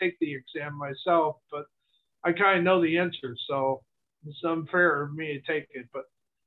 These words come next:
I am certified with number zero zero one.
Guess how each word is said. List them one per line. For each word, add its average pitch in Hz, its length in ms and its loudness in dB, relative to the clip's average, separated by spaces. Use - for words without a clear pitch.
I 160 100 4
am 196 300 4
certified 185 760 6
with 165 200 2
number 180 480 2
zero 180 340 4
zero 170 340 2
one. 160 400 -6